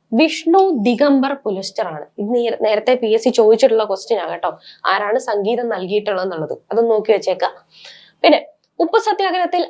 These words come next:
അറസ്റ്റിലായിട്ടുള്ള ആദ്യ വ്യക്തി ആരാണ് എന്ന് ചോദിക്കാറുണ്ട്. ആരാണ്? സർദാർ വല്ലഭായ് പട്ടേലാണ്.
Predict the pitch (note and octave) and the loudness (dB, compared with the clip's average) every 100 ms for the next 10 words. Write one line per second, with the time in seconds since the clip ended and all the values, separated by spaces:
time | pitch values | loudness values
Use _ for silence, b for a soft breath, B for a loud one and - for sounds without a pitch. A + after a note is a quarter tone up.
0 | - C#4+ C#4 - F#4 D4 C#4 B3+ B3+ A#3+ | -2 -2 -2 0 2 4 2 2 2 0
1 | A#3 B3 C#4+ C#4 D4 C4 A#3 - - C#4 | 0 2 2 4 4 4 4 0 -2 -2
2 | - - - G#3 A#3+ G3+ G3+ G#3 G3 G3 | -2 -8 -4 -2 0 0 0 -2 -2 -2
3 | F3+ E3 F3 E3 D3+ - G#3+ A3+ - F#3 | -2 -2 -4 -4 -6 -4 0 2 2 -2
4 | - _ - A3+ G#3 G3+ B3 A#3+ G3 F3+ | -10 _ -2 2 2 2 2 2 0 -2
5 | F3+ F3+ F3 E3 D#3 D#3 D3 | -4 -6 -8 -6 -6 -8 -10